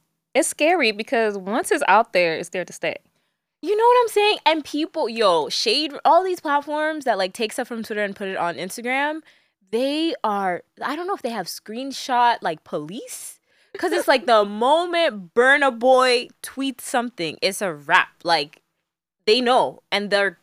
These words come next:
Speaker 2: like, you know what I mean? It's gonna be on Bella Naija or whatever, those blogs.
Speaker 1: Yeah.
Speaker 2: And they, like, literally have all the receipts. I don't think celebrities understand this.
Speaker 1: Yeah, it's, ah.
Speaker 2: 'Cause now we see lawsuits coming up. Yo. <laughs>
Speaker 1: I mean,
Speaker 2: Check.
Speaker 1: yeah, 'cause some of the stuff
Speaker 2: Yup.
Speaker 1: that was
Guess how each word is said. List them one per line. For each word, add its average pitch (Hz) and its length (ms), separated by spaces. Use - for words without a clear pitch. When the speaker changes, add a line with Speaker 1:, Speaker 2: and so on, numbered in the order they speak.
Speaker 2:
like, 190 260
you 240 80
know 262 60
what 269 80
I 254 40
mean? 254 120
It's 240 80
gonna 247 100
be 240 100
on 202 120
Bella 208 240
Naija 208 360
or 185 80
whatever, 196 360
those 202 200
blogs. 175 640
Speaker 1:
Yeah. 196 360
Speaker 2:
And 190 120
they, 190 80
like, 180 160
literally 208 380
have 190 180
all 175 160
the 170 80
receipts. 160 600
I 247 80
don't 523 120
think 571 140
celebrities 320 460
understand 214 420
this. - 300
Speaker 1:
Yeah, 415 280
it's, 349 320
ah. - 920
Speaker 2:
'Cause 247 140
now 214 180
we 320 100
see 262 160
lawsuits 392 460
coming 370 240
up. 349 300
Yo. 226 340
<laughs> - 680
Speaker 1:
I 370 100
mean, 453 240
Speaker 2:
Check. 247 100
Speaker 1:
yeah, 302 140
'cause - 160
some 277 260
of 294 60
the 254 80
stuff 226 380
Speaker 2:
Yup. 175 260
Speaker 1:
that 208 180
was 185 440